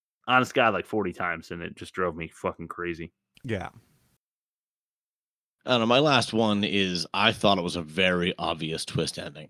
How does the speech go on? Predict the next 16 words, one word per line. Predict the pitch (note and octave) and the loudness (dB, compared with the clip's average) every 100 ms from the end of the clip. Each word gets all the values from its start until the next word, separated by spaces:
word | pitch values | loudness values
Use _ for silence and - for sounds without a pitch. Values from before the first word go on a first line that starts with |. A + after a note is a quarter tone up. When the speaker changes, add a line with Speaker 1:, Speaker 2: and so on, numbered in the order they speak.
| _ _ _ - | _ _ _ -2
Speaker 3:
Like, | F#2 | 2
I | G2+ | 4
knew | G#2+ A2 A2 | 6 8 8
Will | G2 G2 F2 E2 | 8 8 6 2
was | E2+ E2 - - | 0 0 -4 0
evil | G2 E2+ E2+ | 0 2 4
Speaker 1:
Yeah. | G2+ E2 - _ _ _ - - | 4 2 -2 _ _ _ -20 0
Speaker 3:
early | G2+ F2+ E2 | 2 2 0
on. | D2 C#2+ D2+ _ - - _ | -4 -8 -12 _ -20 -20 _
Speaker 2:
Yeah. | A2 F2+ | -8 0
Speaker 3:
And | G2 | 2
I'm | F#2 F2+ | 4 4
like, | F2 E2+ - _ | 2 0 -4 _
"Oh, | D#3 A2+ F2 - _ _ - | 4 6 4 -4 _ _ -4
of | - | -2
course." | - - - - | -2 -2 -4 -6